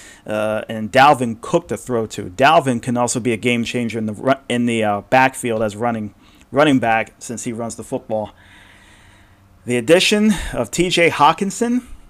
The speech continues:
from Detroit was a nice pickup at the trade deadline. Defensively, you can run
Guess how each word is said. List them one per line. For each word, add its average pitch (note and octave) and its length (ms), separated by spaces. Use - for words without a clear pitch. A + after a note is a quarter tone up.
from A#2+ 180
Detroit C3+ 400
was C3+ 200
a A2 40
nice B2 300
pickup A#2 400
at A#2 80
the A2 80
trade C3+ 340
deadline. D#3 480
Defensively, G#3+ 920
you B2 180
can B2 340
run C#3+ 360